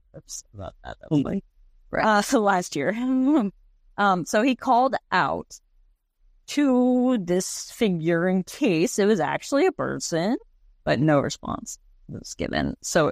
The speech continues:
Speaker 1: in line with his training, he stepped into the room to confirm what he thought he had seen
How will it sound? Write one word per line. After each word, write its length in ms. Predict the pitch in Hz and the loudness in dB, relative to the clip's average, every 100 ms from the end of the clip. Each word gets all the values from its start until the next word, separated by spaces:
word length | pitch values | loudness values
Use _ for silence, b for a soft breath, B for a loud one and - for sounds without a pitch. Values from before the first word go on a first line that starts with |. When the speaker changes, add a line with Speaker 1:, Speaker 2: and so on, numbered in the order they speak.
| - | -2
Speaker 1:
in 160 | 151 | -2
line 300 | 214 175 170 | 0 0 -2
with 140 | 180 185 | -2 -2
his 160 | 220 | -4
training, 400 | - 165 147 165 | -4 -4 -2 -2
he 80 | 160 | -4
stepped 340 | 147 - 151 180 | -6 -4 -4 -2
into 220 | 185 226 | -2 0
the 80 | 196 | 0
room 240 | 156 165 | 0 -2
to 100 | - _ - | -8 _ -16
confirm 640 | 151 _ - 233 160 160 | -16 _ 2 4 4 2
what 140 | 147 | 0
he 120 | 160 - | 0 -4
thought 220 | 131 127 - | -2 -2 0
he 120 | 151 | -2
had 140 | 135 | -2
seen 480 | - - - - - | -6 -12 -12 -10 -12